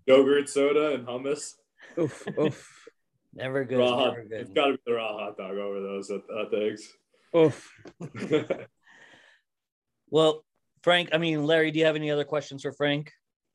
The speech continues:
Speaker 1: No, I really appreciate it, Frank. Appreciate you taking the time to come talk to us. Uh, I'm a Red Sox fan, and I'm putting the nail in the coffin for the Red Sox. Just,
Speaker 2: The Mets
Speaker 1: just
Speaker 2: and Red Sox have basically pa-, been the same team the last month.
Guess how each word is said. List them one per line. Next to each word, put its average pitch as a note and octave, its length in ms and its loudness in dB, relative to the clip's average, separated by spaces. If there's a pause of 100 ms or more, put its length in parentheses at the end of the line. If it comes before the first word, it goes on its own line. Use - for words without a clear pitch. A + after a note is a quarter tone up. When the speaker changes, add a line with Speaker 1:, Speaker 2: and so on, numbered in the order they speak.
(120)
Speaker 1:
No, B2 100 4 (220)
I C#3+ 120 -2
really D#3 300 4
appreciate D3+ 680 0
it, D3 140 -4
Frank. C#3 360 -12 (420)
Appreciate C#3 400 -2
you B2+ 100 -6
taking C3+ 300 -4
the - 60 -20
time B2+ 220 -6
to B2 40 -10
come B2 220 -8
talk A#2+ 260 -4
to B2 140 -2
us. B2 340 -4
Uh, A2 300 -2 (100)
I'm C#3 100 -4
a E3 80 2
Red D3+ 200 4
Sox D#3+ 240 0
fan, E3 280 -2
and A#2+ 280 -8 (400)
I'm A#2+ 140 -8
putting C#3+ 220 0
the C3 60 -8
nail B2+ 280 0
in B2+ 40 -2
the B2 80 -4
coffin B2 380 -2
for A#2+ 160 -4
the A2+ 80 2
Red A#2 200 0
Sox. C#3 440 -4 (400)
Just, B2 160 0
Speaker 2:
The C#3 80 4
Mets A3+ 220 4
Speaker 1:
just A#3 100 2
Speaker 2:
and - 80 -2
Red F#3+ 120 0
Sox E3 280 0
have C#3 100 -2
basically D3+ 400 -2
pa-, D3 260 -4
been C3 120 -2
the A2+ 80 -4
same C#3 320 0
team A#2+ 260 -2
the A2+ 60 -4
last A2 280 -4
month. G2+ 220 -6